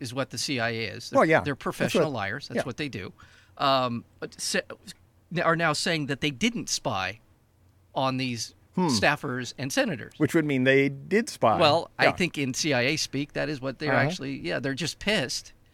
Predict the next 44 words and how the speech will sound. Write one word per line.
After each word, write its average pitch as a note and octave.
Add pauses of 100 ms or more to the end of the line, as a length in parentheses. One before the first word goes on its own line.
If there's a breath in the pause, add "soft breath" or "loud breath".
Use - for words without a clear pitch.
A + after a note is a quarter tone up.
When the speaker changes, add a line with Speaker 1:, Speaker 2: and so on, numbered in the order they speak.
Speaker 2:
Yeah. -
Speaker 1:
that D#3+
they D3+
actually C#3
got C#3
information C3
that B2+
they C3+
were A#2+
after. - (1120)
That's D#3
what, B2+ (140)
that's D#3
what D3+
this C3
whole A2+
thing G#2
is G2
about. -
Speaker 2:
<sighs> -
Ah. A2+
Speaker 1:
Did D#3
I -
Speaker 2:
Now, D#3+
Speaker 1:
say, D3
Speaker 2:
it, D3
Speaker 1:
I -
Speaker 2:
it, D#3
Speaker 1:
did G#3
Speaker 2:
this F#3+
Speaker 1:
say -
pissed, G#2+
didn't B2
I? A#2+
Can D3+
I E3+
say - (160)
Speaker 2:
You F3+
can D4
say - (100)
Speaker 1:
All C3
right, A#2
Speaker 2:
pissed. A#2+
Speaker 1:
okay. -